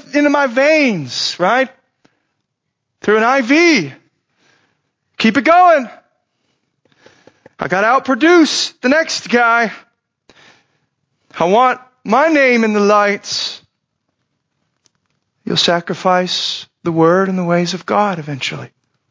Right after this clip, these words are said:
Start watering down your faith. That's not gonna help you climb the corporate ladder. Talking about Jesus, being one of those Jesus freaks. Having a bigger mission than the company's mission to see people come to know Jesus.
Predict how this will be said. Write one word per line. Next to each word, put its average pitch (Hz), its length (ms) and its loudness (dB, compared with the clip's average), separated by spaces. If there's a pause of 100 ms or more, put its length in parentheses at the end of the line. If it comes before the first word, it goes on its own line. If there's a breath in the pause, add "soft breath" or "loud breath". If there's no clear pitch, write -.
(1000)
Start - 280 -4
watering 180 460 0
down 185 280 0
your 170 80 -8
faith. 185 360 -4
That's 170 200 -4
not 220 100 -8
gonna 180 140 -6
help 180 160 -4
you 165 60 -6
climb 185 560 -4 (400 soft breath)
the 160 80 -10
corporate - 420 -4
ladder. 185 360 -2 (420)
Talking - 260 -4
about 165 220 0
Jesus, 190 420 0
being 190 180 -2
one 190 120 2
of 185 40 2
those 175 220 0
Jesus 190 360 -2
freaks. - 580 -2 (1200 loud breath)
Having 214 240 -4
a 185 40 -6
bigger 220 300 0
mission 220 480 -2
than 214 140 0
the 190 60 -4
company's 220 500 -2
mission 233 380 -2
to 190 60 -2
see 233 200 -2
people 220 320 -2
come 233 220 -2
to 226 80 -2
know 220 160 2
Jesus. 220 520 -4